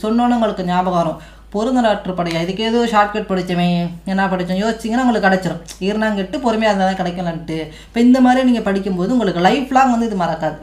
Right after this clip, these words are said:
ஓகேங்களா? இதை நீங்க மனப்பாடம் பண்ணீங்கன்னா உங்களுக்கு வந்து என்ன குழம்பிரும். ஏன்னா எட்டு நூல்களுக்கு எதுக்கு எது வரும் அப்படிங்கிறது குழம்பிரும். So இந்த மாதிரி படிச்சீங்க அப்படின்னா நீங்க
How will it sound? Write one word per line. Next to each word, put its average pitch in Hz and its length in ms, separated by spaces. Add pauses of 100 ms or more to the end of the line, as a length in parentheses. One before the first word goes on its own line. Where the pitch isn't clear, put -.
ஓகேங்களா? 165 300 (300)
இதை 185 140
நீங்க 175 180
மனப்பாடம் 240 440
பண்ணீங்கன்னா 202 340
உங்களுக்கு 208 260
வந்து 220 120
என்ன 214 120 (180)
குழம்பிரும். 240 420
ஏன்னா 185 160
எட்டு 196 200
நூல்களுக்கு 202 460
எதுக்கு 196 300
எது 196 180
வரும் 196 220
அப்படிங்கிறது 190 400
குழம்பிரும். 190 420
So 220 100
இந்த 208 180
மாதிரி 214 220
படிச்சீங்க 190 380
அப்படின்னா 180 280
நீங்க 180 140